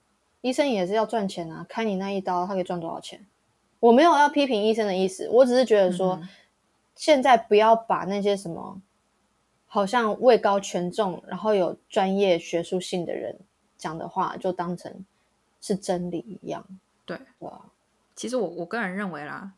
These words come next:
Speaker 2: 像之前有人讲说，就是出了社会跟在学校是两码事，真的是两码事。因为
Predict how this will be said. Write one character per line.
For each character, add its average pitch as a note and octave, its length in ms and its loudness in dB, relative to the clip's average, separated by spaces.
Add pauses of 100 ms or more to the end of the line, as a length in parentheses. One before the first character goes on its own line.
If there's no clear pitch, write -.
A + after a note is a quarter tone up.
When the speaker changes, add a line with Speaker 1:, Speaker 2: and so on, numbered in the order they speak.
Speaker 2:
像 G3 460 -6 (220)
之 G#3+ 140 -8
前 G#3 120 -4
有 E3 80 -12
人 D#3+ 220 -16
讲 D#3 220 -16
说， F3 180 -12
就 G#3 100 -10
是 A#3+ 140 -6
出 D4+ 240 -4
了 A#3+ 80 2
社 A#3 220 -4
会 A#3 160 -4
跟 G#3 200 -6
在 A3 160 -6
学 F3 200 -12
校 G3 180 -8
是 F#3+ 260 -8
两 E3 240 -16
码 D#3+ 240 -16
事， - 400 -16
真 C#4+ 140 -4
的 C4+ 60 -4
是 A#3+ 60 -6
两 G3 140 -4
码 - 160 -12
事。 - 160 -16
因 A3 120 -6
为 C#4 100 -6